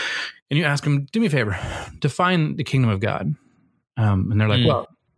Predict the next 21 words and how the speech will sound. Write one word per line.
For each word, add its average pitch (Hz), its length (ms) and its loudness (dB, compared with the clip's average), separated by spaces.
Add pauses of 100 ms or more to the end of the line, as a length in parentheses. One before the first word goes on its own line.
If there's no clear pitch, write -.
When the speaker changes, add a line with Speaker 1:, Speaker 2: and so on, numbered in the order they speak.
(260)
Speaker 1:
it's 131 200 0
where, 127 220 2
it's 127 160 -4
heaven. 117 300 0
It's - 160 -6
where 110 100 0
Jesus 120 380 2
is. 87 120 -4
It's 107 140 -2
where 120 120 0
we 110 100 0
go 107 180 0
after 101 220 -2
we 104 80 0
die." 107 340 -2 (1040)
This 139 160 0
is 139 100 2
the 120 120 2
biggest 120 480 0
Speaker 2:
Right. 107 200 0
Speaker 1:
problem 104 600 -2